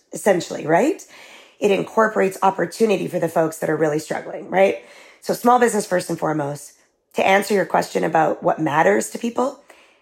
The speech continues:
it depends. And that's why it was so important to us to hit these different, sixteen different business values and owner identities, because some folks value veteran-owned, American-made, right? And small, 'cause small is a priority for us. Some folks say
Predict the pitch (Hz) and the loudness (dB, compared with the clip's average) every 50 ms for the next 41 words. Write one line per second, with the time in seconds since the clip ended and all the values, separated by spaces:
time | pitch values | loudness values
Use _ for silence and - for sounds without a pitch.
0 | _ _ _ _ 202 208 - 147 - 165 170 202 277 - - - - - - - | _ _ _ _ 0 2 2 0 0 0 0 0 0 0 -2 -4 -8 -12 -6 -2
1 | 185 190 190 190 196 202 - - 208 - - 180 - 202 170 165 - - 196 262 | 0 2 4 4 4 2 2 2 2 2 2 0 0 0 0 2 0 0 0 0
2 | 240 - 190 175 170 - 180 165 156 196 - - 175 165 - 180 170 - - 170 | 0 0 0 -2 -2 -2 -4 -4 -4 -4 -4 -4 -6 -2 -2 -2 -2 -2 -4 -4
3 | 170 - - - - _ _ _ _ _ _ _ _ _ _ _ _ _ - - | -4 -4 -8 -12 -18 _ _ _ _ _ _ _ _ _ _ _ _ _ -2 0
4 | 240 220 - - 214 202 185 180 175 170 170 170 190 220 262 254 - - - - | 0 0 2 2 2 4 4 4 2 2 2 2 2 2 0 0 0 -2 -2 -2
5 | - 240 180 - 180 165 165 180 233 269 214 160 - 143 139 156 151 - - 214 | -4 -6 -4 -2 0 2 2 2 2 2 2 2 0 0 -2 -2 -6 -8 -8 -10
6 | - - - 185 185 - 190 170 165 160 160 - - - - - - _ _ - | -12 -8 -6 -6 -2 0 0 2 2 0 -4 -10 -16 -20 -20 -20 -20 _ _ -16
7 | - - - 208 233 277 285 - 175 165 165 - - - - - 185 170 175 175 | -6 0 2 2 2 2 4 4 4 4 4 0 -4 -8 -2 2 4 4 4 4
8 | 170 170 180 175 175 180 175 170 - _ _ _ _ _ - 170 147 214 208 208 | 2 0 0 0 -2 -2 -4 -6 -10 _ _ _ _ _ -8 0 2 4 4 4
9 | 202 196 185 180 175 175 170 180 160 180 190 190 185 190 - 175 165 175 202 214 | 4 4 4 4 2 2 0 2 4 4 4 4 4 2 -2 0 0 2 0 0
10 | - - - - _ _ _ _ - 170 170 214 320 415 - - _ _ _ _ | -2 -4 -8 -14 _ _ _ _ 0 2 2 2 2 0 -4 -8 _ _ _ _
11 | _ _ _ _ - 185 196 185 - - 226 226 233 - - - - - _ _ | _ _ _ _ -2 0 0 0 0 2 2 4 4 2 0 -6 -12 -20 _ _
12 | _ _ _ _ _ _ _ _ - - - - 208 190 185 175 170 170 165 160 | _ _ _ _ _ _ _ _ -12 -12 -6 0 2 4 6 6 6 4 2 0
13 | - 190 175 175 180 180 170 - - - - - - - - - - - - 220 | 0 2 2 2 2 0 -2 -4 -6 -6 -8 -8 -10 -14 -18 -20 -16 -2 0 2
14 | 254 302 285 - 185 170 175 - - 196 185 180 175 175 | 2 4 4 4 2 2 0 0 2 4 4 4 2 -2